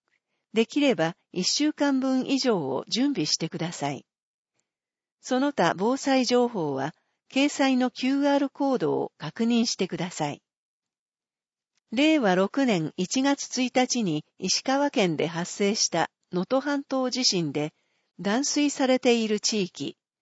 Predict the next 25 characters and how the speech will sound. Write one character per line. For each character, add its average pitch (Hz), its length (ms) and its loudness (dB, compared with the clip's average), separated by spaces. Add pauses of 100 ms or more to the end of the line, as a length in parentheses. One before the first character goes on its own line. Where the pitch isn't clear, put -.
(100)
滋 233 220 0
賀 262 160 2
町 156 520 -4 (140)
七 214 320 2
尾 294 80 2
市 202 220 0
に 156 240 -4 (320)
本 285 260 0
市 226 160 2
職 240 360 -2
員 202 240 2
を 139 60 -2
派 143 220 -8
遣 190 300 -2
し、 - 320 -4 (320)
一 262 240 -2
月 285 260 -2
三 247 160 0
日 - 240 -4
か 190 140 -2
ら 175 180 -2 (260)
被 - 100 -10
災 254 320 2
地 151 180 -4
で 135 240 -2